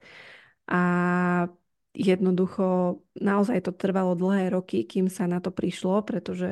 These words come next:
veľakrát ako keby je tá ženská bolesť je, je podceňovaná, že keď žena zažíva bolestivú menštruáciu, tak si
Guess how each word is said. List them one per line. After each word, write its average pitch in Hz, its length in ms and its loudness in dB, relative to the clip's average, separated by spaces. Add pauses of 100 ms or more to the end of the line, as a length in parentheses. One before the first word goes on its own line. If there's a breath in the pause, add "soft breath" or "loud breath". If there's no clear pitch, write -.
veľakrát 180 480 -4
ako 180 160 -8
keby 190 280 0
je 185 40 -4
tá 180 160 -2
ženská 185 480 -2
bolesť 180 460 0 (100)
je, 180 220 0 (180)
je 185 180 -2
podceňovaná, 185 960 0
že 202 240 -6 (240)
keď 180 160 0
žena 180 260 0 (140)
zažíva 185 400 0
bolestivú 185 460 0
menštruáciu, 185 680 -2
tak 202 240 -10
si 180 160 -8